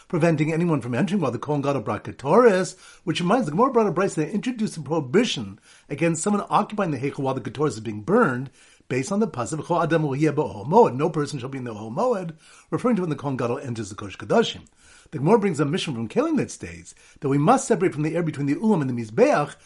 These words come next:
during the time of the burning of the Ketoris. Now this refers to the twice daily burning of the Ketoris in the Heichal. Rabbi Elazar said the Rabban only taught this law in regard to the burning of the Ketoris in the Heichal. The Rabban feared that one standing there might unthinkingly enter the Heichal during that time,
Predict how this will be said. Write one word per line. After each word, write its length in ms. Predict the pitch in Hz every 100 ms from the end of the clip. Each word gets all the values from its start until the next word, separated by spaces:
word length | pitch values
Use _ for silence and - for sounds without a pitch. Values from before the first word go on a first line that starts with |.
| - _ 131
during 320 | 165 233 277
the 80 | 247
time 340 | - 185 196
of 60 | 175
the 80 | 160
burning 300 | 127 131 120
of 60 |
the 100 | 131
Ketoris. 460 | 131 - 233 101 - _ - _
Now 80 | 104
this 220 | 208 226
refers 280 | 160 143 120
to 60 |
the 80 | 139
twice 380 | 107 - 147 113
daily 400 | 104 156 226 254
burning 300 | 147 143 117
of 100 | 107
the 60 | 107
Ketoris 360 | 104 104 117 - - _
in 160 | 160
the 80 | 131
Heichal. 420 | 113 247 - 107 - _ - _
Rabbi 160 | - 104
Elazar 320 | 117 214 214
said 260 | - 254 226
the 60 |
Rabban 360 | 190 170 202 202 -
only 280 | 208 254 196
taught 240 | 208 196
this 180 | 196 196
law 100 | 214
in 60 |
regard 320 | 160 143 190 151
to 80 |
the 120 | 143 139
burning 360 | - 202 196
of 60 | 151
the 120 | 135
Ketoris 380 | 127 185 156 - _ _
in 160 | - 143
the 80 | 113
Heichal. 480 | 160 277 - - _ _ _ -
The 140 | 135
Rabban 260 | 135 202 160
feared 140 | 190
that 80 | 160
one 200 | 151 170
standing 380 | - 175 214 233
there 100 | 160
might 180 | 147 156
unthinkingly 560 | 143 - 240 190 170
enter 180 | 156 180
the 80 | 170
Heichal 320 | 226 254 190
during 160 | 170 180
that 160 | 170
time, 500 | - 277 240 170 165